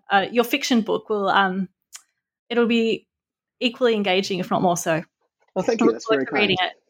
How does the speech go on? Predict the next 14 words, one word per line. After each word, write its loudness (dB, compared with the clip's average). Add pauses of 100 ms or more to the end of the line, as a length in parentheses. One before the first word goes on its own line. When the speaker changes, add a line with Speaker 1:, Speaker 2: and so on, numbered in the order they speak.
Speaker 1:
No, 0
no. -2
Speaker 2:
Thank 0 (160)
you. -16 (160)
Speaker 1:
Um, 0
so -4
thank 0
you -4
for -6
your 0
time, 0
Anthony, 0
today. 0
Um, 0